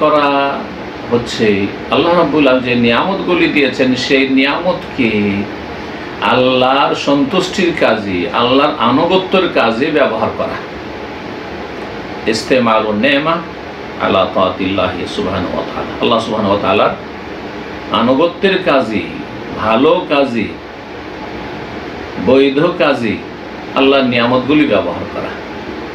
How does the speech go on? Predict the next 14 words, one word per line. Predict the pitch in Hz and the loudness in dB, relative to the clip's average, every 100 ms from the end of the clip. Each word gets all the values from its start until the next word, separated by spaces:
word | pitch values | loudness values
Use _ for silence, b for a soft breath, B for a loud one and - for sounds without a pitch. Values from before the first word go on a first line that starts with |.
| - | -2
আল্লাহর | 117 120 131 131 101 | 0 4 4 2 2
দানকে | 123 143 151 180 | 2 2 2 0
যেন | 165 156 160 | 2 2 4
আমরা | 160 160 160 180 - - - - - - - - - - - - - 98 - - - | 2 4 2 0 -8 -12 -12 -12 -12 -10 -10 -10 -10 -10 -10 -10 -10 -10 -10 -10 -2
হারাম | 117 123 147 202 | 2 4 4 2
কাজে | 202 175 165 | 2 2 4
ব্যবহার | 139 120 117 | 4 4 2
না | 104 101 - | 0 0 -4
করি, | 104 - - - - - | -8 -8 -10 -12 -12 -4
পাপের | 131 127 143 185 185 | 0 0 2 2 4
কাজে | 175 156 | 2 4
ব্যবহার | 135 117 117 104 | 2 2 2 2
না | 92 | 0
করি, | 90 92 90 | 0 -4 -6